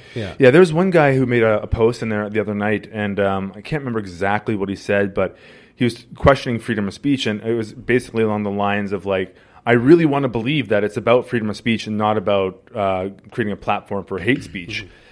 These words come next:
Speaker 2: And a, a bunch of people jumped on, and he's like, he's like, "I really wanna believe this." And I'm like,
Speaker 1: Mm-hmm.
Speaker 2: "Well, why can't you, why can't you believe that? Like, why, why do you automatically assume just because it's about freedom of speech that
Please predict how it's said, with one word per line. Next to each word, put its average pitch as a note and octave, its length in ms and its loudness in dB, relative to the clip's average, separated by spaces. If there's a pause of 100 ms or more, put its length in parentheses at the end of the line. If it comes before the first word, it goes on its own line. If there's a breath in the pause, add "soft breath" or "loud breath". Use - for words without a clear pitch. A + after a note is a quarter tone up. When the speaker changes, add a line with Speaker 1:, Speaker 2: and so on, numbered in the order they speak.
(300 loud breath)
Speaker 2:
And G#2+ 300 -2
a, A2 60 -8
a A#2 340 -6
bunch D#3 160 4
of F#3+ 40 -14
people C#3 180 -2
jumped A#2 340 0
on, G#2+ 300 0
and F#2 80 -8
he's G2 120 -8
like, G2+ 160 -8
he's A2 160 -12
like, A2+ 120 -4
"I A#2 40 2
really C3+ 240 4
wanna B2 200 2
believe G#2+ 360 -4
this." F2+ 220 -8
And A2+ 60 -4
I'm A2+ 80 -4
like, A2 140 -4
Speaker 1:
Mm-hmm. A2+ 100 -4
Speaker 2:
"Well, A2 180 4
why G#2+ 280 -2
can't B2 180 -8
you, A2+ 120 -6
why G#2+ 220 0
can't E3+ 260 -6
you G#2+ 80 -4
believe F2 340 -12
that? E2 180 -14
Like, A2 100 -2
why, A2+ 320 6
why A2 280 2
do A#2 60 2
you A#2+ 100 0
automatically A2 480 0
assume G#2+ 220 -4
just G#2 140 -14
because G2+ 300 -4
it's - 180 -16
about G#2+ 340 -2
freedom D3 280 -2
of G#2+ 60 -4
speech G#2 340 -4
that G2 300 -2